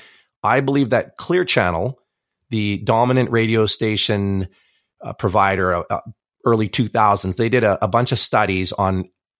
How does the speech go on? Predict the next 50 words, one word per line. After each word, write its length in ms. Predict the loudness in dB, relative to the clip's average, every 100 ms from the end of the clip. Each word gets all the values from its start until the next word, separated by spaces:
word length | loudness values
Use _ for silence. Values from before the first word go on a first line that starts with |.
| -4
you 100 | 0
know, 160 | 0 2
average 260 | 0 0
listeners, 540 | 0 0 2 2 0 -2
people 220 | -2 0
that 180 | 0 2
bought 240 | 0 2
their 100 | 0
music 320 | 0 -2 0
at 200 | -2 0
Walmart, 480 | 2 2 2 2 0
for 100 | -4
example, 480 | -2 -2 -2 0 0
you 80 | 0
know, 100 | -2
just 240 | -4 -4
looking 220 | -2 -2
for 180 | 0 0
a 80 | 0
good 240 | -2 -4
tune. 560 | -2 0 2 0 -4 -8 -14
You 120 | -12
know, 140 | -8 -2
they 140 | 0
would 260 | 0 -2 -10 _ -4
put 120 | 0
'em 80 | 4
in 60 |
these 180 | 4 2
rooms, 460 | 0 0 0 -2 -6
and 160 | -6 -8 _ _ -2
every 320 | 0 -2 -6
time 540 | -2 0 2 0 -4 -8 -20 _ -4
something 600 | 0 0 2 0 0 0
weird 380 | 2 4 4 2
in 160 | 2
the 60 | 2
music 300 | 2 0 -2
would 120 | 0
happen 360 | 2 2 2 0
or 200 | 0 -4
that 340 | -2 -2 0
they 140 | 0 2
didn't 240 | 2 0
like 300 | 0 0 2
as 120 | 0
a 60 | 0
listener, 420 | 2 2 2 0
they 120 | 0
were 180 | -2 -4